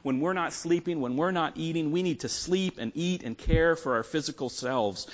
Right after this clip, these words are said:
We might even need medical care to get us physically back in place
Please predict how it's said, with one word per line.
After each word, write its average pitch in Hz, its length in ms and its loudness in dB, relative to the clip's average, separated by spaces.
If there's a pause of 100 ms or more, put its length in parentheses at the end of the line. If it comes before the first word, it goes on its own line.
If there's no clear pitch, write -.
(120)
We 156 80 2
might 185 180 2
even 170 200 2
need 151 260 2 (160)
medical 151 480 4
care 107 320 0
to 113 80 -4
get 127 180 0
us 127 140 -2
physically 151 440 0
back 127 300 0
in 110 140 -4
place - 720 -6